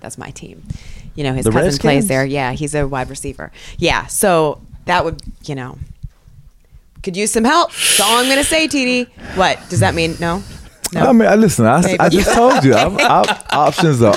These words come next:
Speaker 3: open, you know, I'm, hey,
Speaker 1: All
Speaker 3: we'll
Speaker 1: right.
Speaker 3: be open for business soon.
Speaker 1: So we know your future is, um, is stacked with a lot of exciting things that you don't know. For you, uh, you're gonna be touring your face off.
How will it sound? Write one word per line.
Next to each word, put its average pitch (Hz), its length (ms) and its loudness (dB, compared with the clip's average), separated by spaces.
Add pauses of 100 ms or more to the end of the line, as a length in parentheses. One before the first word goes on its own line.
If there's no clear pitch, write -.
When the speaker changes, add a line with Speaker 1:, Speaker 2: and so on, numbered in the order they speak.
Speaker 3:
open, 113 480 4
you 101 100 6
know, 104 120 6
I'm, 117 160 2
hey, 113 280 2
Speaker 1:
All - 100 2 (140)
Speaker 3:
we'll 196 80 -6 (200)
Speaker 1:
right. - 60 0
Speaker 3:
be 165 120 6
open 127 240 2
for 110 120 0
business 95 420 2
soon. 82 300 0 (160)
Speaker 1:
So 226 200 0
we 262 160 2
know 240 120 4
your 202 220 2
future 165 640 -2
is, 151 200 -6
um, 135 320 -6
is 160 140 -8
stacked 139 260 -6
with 143 100 -16
a 147 40 -10
lot 139 180 -6
of 135 100 -8
exciting 131 440 -8
things - 240 -12
that - 80 -12
you 139 120 -8
don't 131 200 -6
know. 139 280 -6 (120)
For - 160 -4
you, 170 580 0 (140)
uh, - 60 -10 (240)
you're 190 400 2 (160)
gonna 180 200 0
be 151 220 -2 (160)
touring 170 840 -2 (160)
your 165 220 -2
face 269 360 0
off. - 460 -8